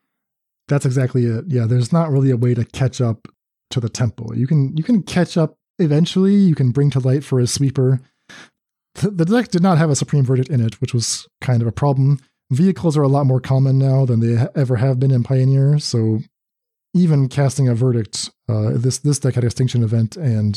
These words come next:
Selfless Glyphweaver. It was never gonna be a clean sweep, and that was also quite frustrating. So I think if this,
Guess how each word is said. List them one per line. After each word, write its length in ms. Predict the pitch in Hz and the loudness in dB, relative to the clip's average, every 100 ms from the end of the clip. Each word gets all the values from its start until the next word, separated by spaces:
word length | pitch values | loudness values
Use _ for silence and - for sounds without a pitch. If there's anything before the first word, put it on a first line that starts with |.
| - | -4
Selfless 480 | - 123 - 117 - | -4 -2 0 -4 -2
Glyphweaver. 640 | 120 131 127 113 110 113 - _ _ - - _ - | -2 -2 0 -2 0 -2 -4 _ _ -20 -20 _ -2
It 80 | 160 | 0
was 160 | 147 | 2
never 240 | 151 156 147 | 2 2 2
gonna 200 | 143 135 | 0 2
be 100 | 131 | 0
a 60 | |
clean 340 | - 139 131 120 | 0 0 2 0
sweep, 420 | - 123 113 - | 0 0 -2 -2
and 280 | 123 113 113 | 0 2 0
that 120 | 123 | 0
was 460 | 113 107 - - 311 190 | -2 -2 -2 -2 -4 -2
also 360 | 120 - 110 | -2 -2 -4
quite 260 | - 117 127 | -2 -6 -4
frustrating. 640 | 120 107 117 107 107 113 - _ _ _ - | -4 -2 -2 0 0 0 -4 _ _ _ -10
So 440 | - 127 123 123 120 _ _ _ _ _ _ _ _ _ _ _ _ _ - | -2 0 2 0 -4 _ _ _ _ _ _ _ _ _ _ _ _ _ -2
I 100 | 151 | -2
think 220 | 135 214 | 0 0
if 80 | 175 | -2
this, 400 | 135 151 160 - | 0 0 0 -4